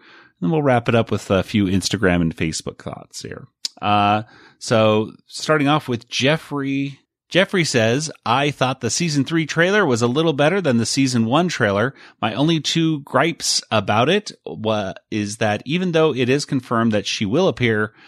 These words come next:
we did not see Slappy in the trailer. And it bothers me that Hulu hyped up the trailer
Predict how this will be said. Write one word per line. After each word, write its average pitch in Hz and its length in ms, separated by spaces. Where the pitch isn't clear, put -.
we 180 120
did 170 320
not 123 320
see 120 240
Slappy 104 640
in 95 160
the 113 100
trailer. 110 540
And 110 140
it 127 140
bothers 147 340
me 156 120
that 151 180
Hulu 156 400
hyped 151 340
up 160 160
the 180 80
trailer 156 500